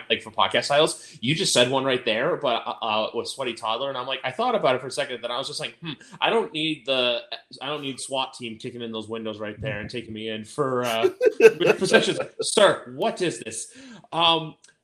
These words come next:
Speaker 1: this Super Bowl to me, though, I know the Chiefs are the underdog, but doesn't this have that weird Patriots-Rams feel from two thousand and one, where it's like, you have the team that's on, like, the cusp of a dynasty, and then you have the team that's like this. I know San Francisco's been good for years, but you know that, like,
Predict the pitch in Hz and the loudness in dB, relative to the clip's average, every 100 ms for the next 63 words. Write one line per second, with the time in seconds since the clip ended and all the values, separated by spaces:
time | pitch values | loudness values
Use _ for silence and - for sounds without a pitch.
0 | _ 131 220 - 226 220 170 151 151 139 | _ -2 -2 -2 -6 -6 -4 -4 -4 -10
1 | 139 123 127 190 247 285 220 - 160 170 | -6 -4 -4 -4 -4 -6 -10 -8 -8 -8
2 | - - 135 139 120 113 151 165 185 190 | -14 -8 -8 -6 -8 -10 -8 -4 -4 -4
3 | 185 - 165 220 - 440 - 202 185 147 | -10 -10 -12 -10 -4 -4 -2 -2 0 -2
4 | 131 139 131 _ - 127 127 139 131 127 | -2 -4 -6 _ -2 -2 -2 -4 -4 -4
5 | 120 107 101 120 - - 135 135 - 120 | -8 -6 -4 -4 -6 -2 -2 -2 -4 -8
6 | 117 123 120 113 110 104 110 117 107 107 | -2 0 0 -2 -6 -4 -6 -4 -4 -4
7 | 107 117 107 104 - _ _ _ 135 127 | -6 -2 0 0 -4 _ _ _ 2 4
8 | 127 127 - 131 127 131 123 117 - - | 4 0 -2 -2 -2 -2 -2 -4 -8 -10
9 | - 123 - 117 110 110 104 123 - 143 | -2 -2 -2 -6 -4 -4 -4 -4 -2 0
10 | 127 113 117 120 113 113 - 120 113 107 | 0 0 2 4 4 0 -6 -4 -2 -2
11 | 107 110 117 110 - 117 110 - - - | -2 -2 -2 -2 0 0 0 -8 -12 -20
12 | _ - 135 143 151 160 151 143 127 143 | _ 2 6 6 6 6 4 -2 -2 -2
13 | 131 117 120 117 123 110 110 110 120 120 | 0 2 2 2 2 2 2 -2 -4 -2
14 | 117 113 110 117 110 101 | 0 2 0 0 -4 -6